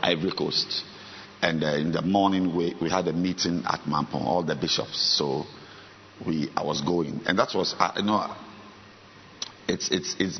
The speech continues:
it's, it's been decades since I've been in town like this and I've not gone to church. You know, so I was going to church. Uh, I was going up to Mampong. And as I was going, I noticed that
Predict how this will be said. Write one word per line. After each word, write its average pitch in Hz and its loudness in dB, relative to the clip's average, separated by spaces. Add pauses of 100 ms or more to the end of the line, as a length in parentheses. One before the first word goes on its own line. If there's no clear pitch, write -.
(140)
it's, 92 -2 (100)
it's 82 -2
been 85 0
decades - -2 (880)
since - 2
I've 76 0
been 95 2
in 80 -2 (100)
town 85 4
like 73 2
this 78 0
and - 0
I've - 0
not 82 2
gone 82 0
to - 0
church. - 0 (920)
You - -2
know, 62 -4 (140)
so 92 0 (200)
I 101 8
was 92 2
going 147 4
to 104 -4
church. - 0
Uh, 90 4
I 95 4
was 90 2
going 123 2
up - 2
to - -2
Mampong. 78 0
And 92 2
as 101 2
I 98 4
was 82 2
going, 82 2 (580)
I 98 6
noticed 110 2
that 82 4